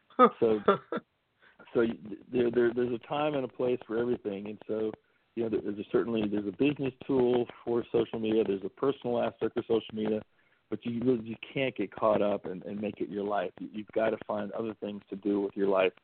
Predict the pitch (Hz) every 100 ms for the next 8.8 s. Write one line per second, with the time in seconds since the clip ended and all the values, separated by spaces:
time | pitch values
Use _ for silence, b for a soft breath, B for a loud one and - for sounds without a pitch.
0 | _ _ _ - 110 101 98 98 92 -
1 | 104 104 - 98 95 92 - 95 92 92
2 | 104 95 98 - 95 - - 104 95 98
3 | - _ _ - 113 104 - 101 107 104
4 | 92 92 - 107 104 98 95 - 95 107
5 | 107 101 104 95 95 98 98 107 - 107
6 | - - 113 110 - 117 131 - 104 -
7 | 104 101 - 104 - _ _ _ _ -
8 | 117 - 117 113 104 101 -